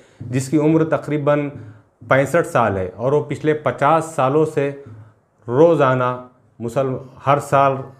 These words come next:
रमज़ान में मुसलमानों को सहरी के लिए उठाता है। ये मुसलमान नहीं है,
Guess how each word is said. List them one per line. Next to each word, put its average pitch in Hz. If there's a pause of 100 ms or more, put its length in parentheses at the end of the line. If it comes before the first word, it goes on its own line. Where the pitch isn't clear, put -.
(160)
रमज़ान 120
में 143
मुसलमानों 123
को 135
सहरी 117
के 117
लिए 120
उठाता 92
है। 85 (260)
ये 117
मुसलमान 127
नहीं 143
है, 104